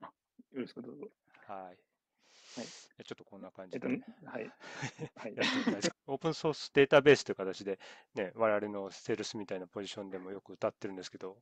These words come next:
Speaker 2: この、ど-、どういう、社外からのコントリビューションとかも結構多かったりするんですか？
Speaker 1: 比較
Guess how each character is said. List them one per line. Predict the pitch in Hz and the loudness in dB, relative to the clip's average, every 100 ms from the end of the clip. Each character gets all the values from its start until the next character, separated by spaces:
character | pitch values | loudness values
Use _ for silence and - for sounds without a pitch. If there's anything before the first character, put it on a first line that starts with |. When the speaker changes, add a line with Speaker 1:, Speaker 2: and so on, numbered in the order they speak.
| _ | _
Speaker 2:
こ | 143 | 2
の、 | 139 156 _ - - _ _ | 4 2 _ -20 -20 _ _
ど-、 | 135 120 131 123 | -10 -10 -14 -6
ど | 135 139 156 | 4 4 4
う | |
い | 165 | 0
う、 | 156 - | -6 -10
社 | - 170 | 0 8
外 | 175 151 | 10 10
か | 110 | 8
ら | 92 | 2
の | 90 | -4
コ | - | -8
ン | 104 | -6
ト | 110 | -4
リ | 101 101 | -4 -4
ビ | |
ュ | 104 | -6
ー | |
シ | 113 | -8
ョ | |
ン | 101 | -12
と | 107 | -12
か | 90 | -16
も | 87 - | -18 -12
結 | 131 - | -10 -6
構 | 107 | -2
多 | |
か | - | 0
っ | 117 | 0
た | - 90 | -2 -12
り | 92 - | -12 -16
す | - | -8
る | 117 | -8
ん | 117 | -8
で | - | -12
す | - | -18
か？ | 95 _ _ _ 160 | -20 _ _ _ -20
Speaker 1:
比 | - - _ _ | -20 -20 _ _
較 | 185 | -2